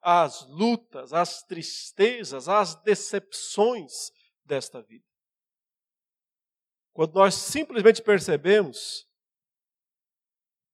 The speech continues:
que essas coisas já não nos afetam,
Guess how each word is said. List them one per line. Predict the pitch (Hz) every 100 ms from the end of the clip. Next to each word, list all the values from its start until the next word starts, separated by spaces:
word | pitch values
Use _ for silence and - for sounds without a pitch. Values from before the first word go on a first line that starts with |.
| _ _ _
que | 170 175
essas | 220 - 202
coisas | - 208 202 175
já | 180
não | 165 165 202 247 254 240 190 143
nos | 165 202 190 139 - -
afetam, | 160 143 _ _ 180 185 - 127